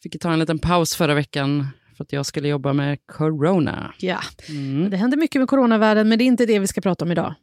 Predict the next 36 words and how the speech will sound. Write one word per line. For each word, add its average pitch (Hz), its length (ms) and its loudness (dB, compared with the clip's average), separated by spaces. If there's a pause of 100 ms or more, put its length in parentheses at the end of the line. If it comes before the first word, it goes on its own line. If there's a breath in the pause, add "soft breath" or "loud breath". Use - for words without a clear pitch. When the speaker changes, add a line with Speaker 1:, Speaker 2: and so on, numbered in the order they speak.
(120)
Speaker 1:
Yes. - 300 -20
Speaker 2:
Nej, 185 540 -2
vi 196 220 4
ska 190 380 2
i 220 180 6
det 220 80 4
här 208 160 4
avsnittet 185 600 0
ta 202 120 -2
oss 190 160 -2
an 190 220 2
det 190 140 2
som 185 160 0
händer 190 640 4
i 220 280 6
Myanmar. 220 720 6 (380 loud breath)
Häromdagen 262 580 6
så 220 160 0
kom 208 220 4
nämligen 190 520 2
besked 185 340 2
om 175 120 2
att 180 120 2
deras 180 220 2
tidigare 175 400 2
ledare 175 480 2
Aung 214 220 2
San 208 240 0
Suu 196 140 -2
Kyi 185 240 0
döms 175 300 2
till - 160 -4
fängelse 170 520 0
för 165 400 0 (100)
olika 196 720 0 (180)
brott. - 400 -6